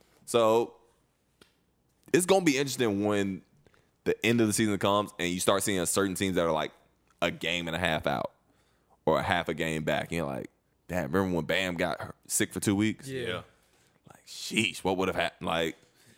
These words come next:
Speaker 3: Now they put in a play-in situation or
Speaker 2: Yeah,
Speaker 3: something
Speaker 2: no,
Speaker 3: like
Speaker 2: that's
Speaker 3: that.
Speaker 2: fair.
Speaker 1: It, it,
Speaker 2: Like I
Speaker 1: it's,
Speaker 2: said,
Speaker 1: it's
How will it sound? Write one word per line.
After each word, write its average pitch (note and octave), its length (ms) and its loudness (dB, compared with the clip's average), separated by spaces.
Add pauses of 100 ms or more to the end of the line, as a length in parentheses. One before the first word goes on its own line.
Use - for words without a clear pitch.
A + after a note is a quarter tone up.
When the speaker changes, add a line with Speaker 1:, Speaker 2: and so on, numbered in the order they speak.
(160)
Speaker 3:
Now F2+ 220 -8
they G2 80 -6
put F#2+ 180 -8
in F2+ 40 -12
a F2 60 -12
play-in F#2 360 -10
situation E2 720 -16 (100)
or C2+ 60 -20
Speaker 2:
Yeah, C#2 100 -20
Speaker 3:
something A#2 200 -14
Speaker 2:
no, C3 60 -12
Speaker 3:
like D3 80 -10
Speaker 2:
that's F3+ 120 -12
Speaker 3:
that. - 60 -12
Speaker 2:
fair. B2 100 -8
Speaker 1:
It, A2 300 -14
it, - 180 -12
Speaker 2:
Like G#3 120 -2
I A#3 40 0
Speaker 1:
it's, B3 80 -6
Speaker 2:
said, A#3+ 60 -4
Speaker 1:
it's G#3+ 80 -6